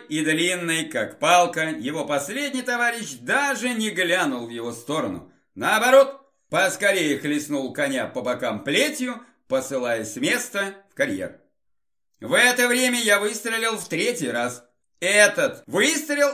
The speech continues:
оказался самый удачный. Пуля попала в голову Долговязова, и он тоже упал на землю.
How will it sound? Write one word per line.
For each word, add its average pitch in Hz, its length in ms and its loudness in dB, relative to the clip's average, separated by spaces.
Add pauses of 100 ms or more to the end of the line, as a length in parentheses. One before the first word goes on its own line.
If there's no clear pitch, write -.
оказался 196 880 0
самый 175 520 -2
удачный. 98 640 -10 (120)
Пуля 254 340 2
попала 202 440 4
в 139 140 -6
голову 240 520 0
Долговязова, 165 1000 2
и 156 120 -2
он 135 340 -2
тоже 247 480 2
упал 202 440 -4
на 147 140 -2
землю. 104 440 -8